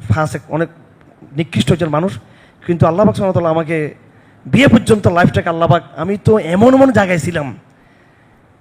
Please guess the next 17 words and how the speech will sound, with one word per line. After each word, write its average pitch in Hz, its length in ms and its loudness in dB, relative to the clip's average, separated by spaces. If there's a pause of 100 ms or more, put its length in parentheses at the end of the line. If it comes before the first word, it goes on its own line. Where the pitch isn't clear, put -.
(260)
বা-, 151 280 -8
মানে 180 200 -4
এত 170 240 -4
এগুলো 202 580 2
এত - 160 -6
বিউটিফুল, 214 640 2
বুঝতেছেন 180 360 0
আপনারা, 160 300 0
মানে 151 260 -4 (140)
দুনিয়া, 143 360 2
এটা 139 180 -10
বাংলাদেশ 165 320 0
তো 196 80 4
এরকম 156 220 0
কোনো 160 180 -2
ইয়ে 143 160 -4
নেই। 117 140 -10